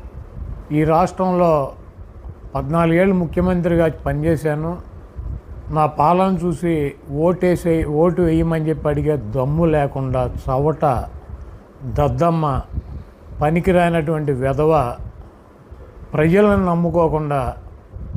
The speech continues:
పార్టీని నమ్ముకోకుండా, ఆయన్ని నమ్ముకోకుండా, పవన్ కళ్యాణ్ నా మీద ఆధారపడి, అతని ఓట్ బ్యాంక్తో గెలవాలన్నటువంటి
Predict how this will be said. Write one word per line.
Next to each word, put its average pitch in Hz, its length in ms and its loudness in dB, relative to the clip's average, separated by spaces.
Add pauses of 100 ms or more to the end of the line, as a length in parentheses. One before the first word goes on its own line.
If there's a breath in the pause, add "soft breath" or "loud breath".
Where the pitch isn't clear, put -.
(220)
పార్టీని 185 500 2
నమ్ముకోకుండా, 151 920 0 (1200)
ఆయన్ని 185 380 4
నమ్ముకోకుండా, 165 1080 0 (760)
పవన్ 196 260 4
కళ్యాణ్ 190 460 4
నా 160 80 -2
మీద 160 200 0
ఆధారపడి, 156 800 0 (880)
అతని 180 340 4
ఓట్ 180 320 4
బ్యాంక్తో 180 800 2 (480)
గెలవాలన్నటువంటి 165 1600 0